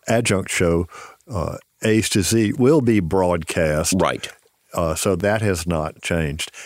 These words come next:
Speaker 1: In fact, frequently, I'll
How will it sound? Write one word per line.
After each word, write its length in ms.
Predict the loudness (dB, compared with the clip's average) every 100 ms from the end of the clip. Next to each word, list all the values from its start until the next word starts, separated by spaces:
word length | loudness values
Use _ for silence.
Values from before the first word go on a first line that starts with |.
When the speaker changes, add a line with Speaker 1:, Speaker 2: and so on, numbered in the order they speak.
| -8
Speaker 1:
In 140 | -4
fact, 560 | -4 0 0 0 -2 -12 -20 -20 -20 _
frequently, 680 | -2 0 0 0 0 0 -2 -8 -20 -20 -20 -6
I'll 340 | -2 -2 -4